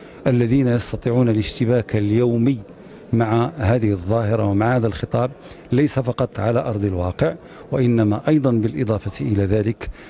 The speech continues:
على خيوط شبكة الإنترنت في كل مواقعها، آه، فيسبوك أو فيمو أو واتساب أو إنستغرام أو غيرها، والتي تأتي، آه، بعض الأيام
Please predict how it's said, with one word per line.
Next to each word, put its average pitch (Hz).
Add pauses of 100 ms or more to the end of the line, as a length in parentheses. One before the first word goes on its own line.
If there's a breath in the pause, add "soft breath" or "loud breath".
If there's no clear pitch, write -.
(120 loud breath)
على 113
خيوط - (260 loud breath)
شبكة 120
الإنترنت 117
في -
كل 123
مواقعها، 104 (460 loud breath)
آه، 104
فيسبوك 107
أو 113
فيمو 110
أو 101
واتساب 113
أو 113
إنستغرام 117
أو 113
غيرها، 120 (460 loud breath)
والتي 143
تأتي، 175 (480 loud breath)
آه، 139
بعض 127
الأيام 135